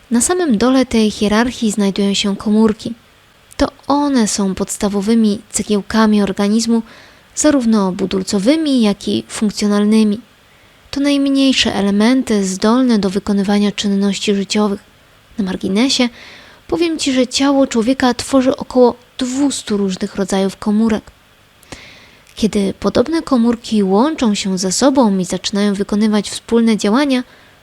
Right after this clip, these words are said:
tworzą tkanki. Zapamiętaj, że tkanka to zespół komórek mających podobną budowę, wspólne pochodzenie i wykonujących określone funkcje.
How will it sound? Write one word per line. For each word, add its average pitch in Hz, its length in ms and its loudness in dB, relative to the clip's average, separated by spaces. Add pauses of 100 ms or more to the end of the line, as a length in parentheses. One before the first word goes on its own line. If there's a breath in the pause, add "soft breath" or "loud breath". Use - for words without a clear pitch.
(140)
tworzą 330 380 -2
tkanki. 190 680 -6 (680)
Zapamiętaj, 208 720 -2 (500 loud breath)
że 208 200 0
tkanka 269 580 0
to 226 300 2
zespół 269 540 0
komórek 214 560 -2 (220)
mających 208 500 -2 (300)
podobną 202 520 0
budowę, 254 440 4 (440 loud breath)
wspólne 285 500 2
pochodzenie 233 800 -2 (160)
i 302 100 -4
wykonujących 294 840 -2 (100)
określone 190 600 -4
funkcje. 220 520 -4